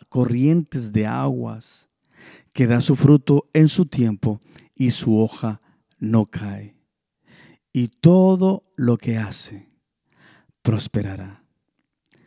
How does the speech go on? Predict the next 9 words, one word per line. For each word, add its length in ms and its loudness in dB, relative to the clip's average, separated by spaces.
Salmo 680 -4
uno, 480 2
del 280 -2
uno 480 0
al 360 -12
tres. 800 -20
Hasta 280 4
aquí 240 0
entonces 840 -4